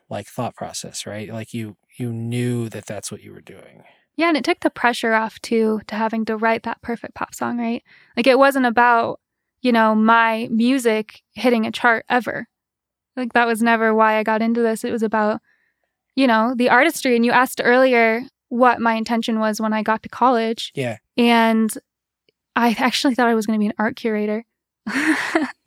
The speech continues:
Speaker 2: So I did, like, museum studies. When I had this transition between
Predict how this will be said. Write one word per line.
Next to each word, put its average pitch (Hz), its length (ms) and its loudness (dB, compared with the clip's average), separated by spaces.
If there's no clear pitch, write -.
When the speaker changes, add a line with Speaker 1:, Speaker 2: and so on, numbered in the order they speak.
Speaker 2:
So - 160 2
I 285 120 6
did, 285 220 0
like, 277 160 4
museum 277 520 2
studies. 214 400 0
When 254 200 2
I 269 60 4
had 262 180 4
this 294 140 -2
transition 233 580 0
between 214 540 -2